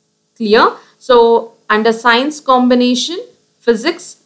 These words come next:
chemistry, maths is the compulsory one, which comes under physical science. And, uh, the optional one is either you can choose life science, that is biology,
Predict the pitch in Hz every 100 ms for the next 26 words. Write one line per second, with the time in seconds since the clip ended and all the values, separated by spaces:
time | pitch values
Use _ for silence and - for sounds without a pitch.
0 | _ 226 208 226 220 285 370 - - 190
1 | 208 247 - - - 214 185 240 247 247
2 | 240 240 247 190 226 226 170 160 - 196
3 | 226 254 262 269 226 220 302 - 214 196
4 | 190 214 208 196 - - _ - _ _
5 | _ _ _ _ _ _ - 233 240 240
6 | 240 240 190 233 - 247 254 - 359 370
7 | 370 262 220 185 214 - _ _ _ 190
8 | 208 208 262 262 269 262 269 311 359 240
9 | 208 190 190 - 185 185 311 - - 202
10 | 208 196 180 185 180 175 170 226 349